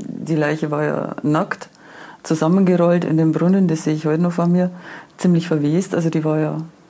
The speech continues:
ich glaub, dass sie im Mai, Anfang Mai das letzte Mal gesehen worden ist. Und im Juni, denke ich, war das, wo sie sie gefunden haben, die spielenden Kinder. Ähm, da ging's natürlich los mit der Gerüchteküche. Wer konnte überhaupt wissen, dass es da in diesem Hof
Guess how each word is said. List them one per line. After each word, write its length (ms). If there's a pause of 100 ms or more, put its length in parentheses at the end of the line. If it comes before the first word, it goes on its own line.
(480)
ich 240
glaub, 260
dass 180
sie 60
im 380
Mai, 320
Anfang 280
Mai 140
das 80
letzte 240
Mal 120
gesehen 280
worden 220
ist. 180 (400)
Und 120
im 100
Juni, 280
denke 220
ich, 80
war 140
das, 200 (220)
wo 80
sie 140
sie 100
gefunden 420
haben, 200
die 80
spielenden 420
Kinder. 260 (1000)
Ähm, 520 (160)
da 200
ging's 260
natürlich 400
los 260
mit 160
der 80
Gerüchteküche. 720
Wer 200
konnte 300
überhaupt 320
wissen, 320
dass 160
es 120
da 200
in 160
diesem 260
Hof 340